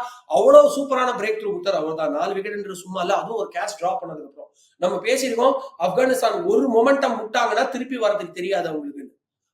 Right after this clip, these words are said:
So அந்த மாதிரி ஆயிடுமோன்னு நான் நினைச்சேன், ஒரு கேட்சை டிராப் பண்ணதுக்கு அப்புறம். அதுக்கப்புறம் வந்து அடுத்த ஓவர்ல ரெண்டு விக்கெட் எடுத்தாரு பாருங்க, மேட்ச் இவங்க பக்கம் வந்துச்சு. அப்புறம் தான் அந்த குல்பதீனோட டிராமா எல்லாம் நடந்துச்சு. So பாயிண்ட் என்னன்னா, கண்டிப்பா ரஷீத் கான் யூஸ்ஃபுல்லா இருப்பாரு. ஏன்னா விண்டை யூட்டிலைஸ் பண்ணுவாரு.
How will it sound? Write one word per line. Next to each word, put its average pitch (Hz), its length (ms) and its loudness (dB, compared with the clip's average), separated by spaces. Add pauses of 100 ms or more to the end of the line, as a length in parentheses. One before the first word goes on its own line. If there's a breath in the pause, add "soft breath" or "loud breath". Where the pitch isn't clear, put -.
So 233 240 2
அந்த 220 180 0
மாதிரி 269 220 6
ஆயிடுமோன்னு 254 380 2
நான் 240 160 0
நினைச்சேன், 220 400 2
ஒரு 208 100 0
கேட்சை 202 340 -2
டிராப் 190 260 -2
பண்ணதுக்கு 165 200 -6
அப்புறம். 147 300 -14 (240 soft breath)
அதுக்கப்புறம் 180 680 2
வந்து 262 240 2
அடுத்த 254 300 2
ஓவர்ல 233 200 0
ரெண்டு 202 200 -6
விக்கெட் 214 180 -2
எடுத்தாரு 202 280 -2
பாருங்க, 180 200 -4
மேட்ச் 185 240 -6
இவங்க 156 200 -6
பக்கம் - 260 -14
வந்துச்சு. - 240 -18
அப்புறம் 202 280 -2
தான் 214 120 0
அந்த 185 100 -4
குல்பதீனோட 175 560 -8
டிராமா 156 280 -6
எல்லாம் 156 260 -8
நடந்துச்சு. 160 300 -6 (320 loud breath)
So 269 260 0
பாயிண்ட் 349 340 0
என்னன்னா, 247 340 -2 (460)
கண்டிப்பா 311 680 0
ரஷீத் 262 240 -4
கான் 208 120 0
யூஸ்ஃபுல்லா 180 440 -4
இருப்பாரு. 190 200 -4
ஏன்னா 185 440 -2
விண்டை 320 400 -4
யூட்டிலைஸ் 226 360 -8
பண்ணுவாரு. 135 320 -12